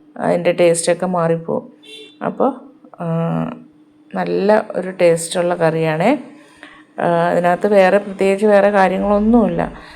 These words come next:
രണ്ട് ദിവസം മൂന്ന് ദിവസം ഇരുന്നാലും ഇത് ചീത്തയാവത്തില്ല, ടേസ്റ്റ് കൂടിക്കൂടി വരികയുള്ളൂ.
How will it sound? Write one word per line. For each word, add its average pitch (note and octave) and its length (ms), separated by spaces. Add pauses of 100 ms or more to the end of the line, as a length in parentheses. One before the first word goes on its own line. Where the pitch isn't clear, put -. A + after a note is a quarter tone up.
(180)
രണ്ട് F#3 360
ദിവസം F#3 360
മൂന്ന് F#3 320
ദിവസം F#3+ 260
ഇരുന്നാലും F3+ 540
ഇത് F3+ 200
ചീത്തയാവത്തില്ല, E3+ 920 (380)
ടേസ്റ്റ് F3+ 340
കൂടിക്കൂടി E3+ 500
വരികയുള്ളൂ. E3 760